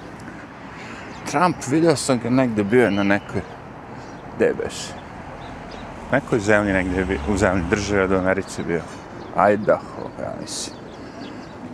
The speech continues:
Negde je bio, ne znam gde je, govor kao priče Trumpa. Slušaj,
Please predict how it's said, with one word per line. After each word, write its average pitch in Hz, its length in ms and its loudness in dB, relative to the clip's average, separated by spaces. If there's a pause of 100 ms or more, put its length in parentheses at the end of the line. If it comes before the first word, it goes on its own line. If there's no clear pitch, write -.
Negde 110 240 6
je 92 60 6
bio, 92 220 4
ne 98 160 6
znam 85 220 -8
gde 85 100 2
je, 85 160 0 (480)
govor 85 360 8 (120)
kao - 160 -6 (1080)
priče 95 320 -2
Trumpa. 85 440 -2 (960)
Slušaj, 139 380 -2